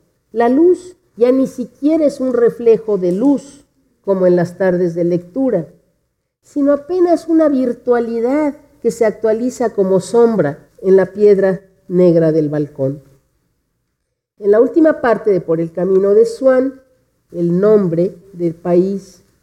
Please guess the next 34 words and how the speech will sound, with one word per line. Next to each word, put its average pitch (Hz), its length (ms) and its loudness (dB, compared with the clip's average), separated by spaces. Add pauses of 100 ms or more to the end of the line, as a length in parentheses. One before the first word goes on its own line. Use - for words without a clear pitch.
(720)
el 220 160 -4
narrador 302 720 2
personaje, 254 960 0 (400)
enamorado 247 720 4
de 240 120 4
Gilberte, 247 680 0 (320)
la 226 140 -2
hija 233 300 -2
de 208 120 2
Swann, 254 560 -2 (440)
espera 294 480 0
con 233 200 2
ansia 247 520 2
que 190 80 -4
el 180 140 -4
clima 233 380 -4
mejore 196 680 2 (420)
para 214 240 0
poder 226 320 2
ir 240 160 -2
a 220 60 -2
jugar 220 500 -2
con 185 180 0
ella 170 680 0
a 165 80 0
los 165 220 0
Campos 185 480 -4
Elíseos. - 680 -8 (960)
Y 208 60 -6
nos 190 160 2
vamos 202 320 0
al 175 160 0
texto 175 440 0
cuatro, 190 480 -2